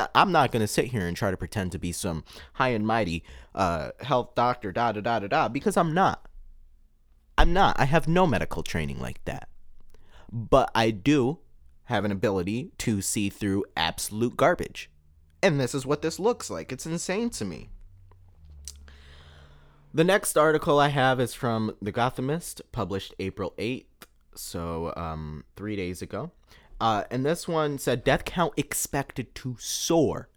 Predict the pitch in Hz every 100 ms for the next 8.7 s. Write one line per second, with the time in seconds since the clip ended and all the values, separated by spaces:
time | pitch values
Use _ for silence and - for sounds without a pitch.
0 | - 113 104 117 123 127 - - 101 101
1 | 98 - 90 90 - 110 113 117 113 -
2 | 104 95 92 - 92 90 90 90 - -
3 | - _ - - - 151 165 185 180 175
4 | - 135 131 127 113 - - - 110 113
5 | - 120 104 101 85 - - - - 104
6 | 98 101 95 - 87 - 92 - 98 85
7 | - 82 73 - - - - - - -
8 | - - 95 - - -